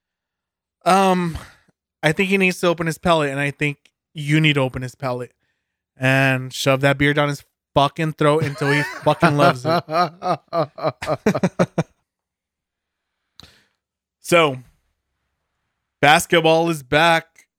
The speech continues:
Speaker 1: The N B A is back.
Speaker 2: It's fucking good to have sports back, dude.
Speaker 1: Right?
Speaker 2: What the fuck,
Speaker 1: Yeah.
Speaker 2: man?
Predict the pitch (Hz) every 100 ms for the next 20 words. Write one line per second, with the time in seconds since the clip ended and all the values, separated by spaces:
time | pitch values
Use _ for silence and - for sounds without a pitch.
0 | _ _ _ _ _ _ 139 - 139 143
1 | 147 143 143 139 139 - 123 120 - _
2 | - - 170 - 208 196 196 151 160 175
3 | 147 135 - - 127 131 - 120 101 -
4 | 117 156 214 135 147 - 135 127 104 180
5 | 185 127 110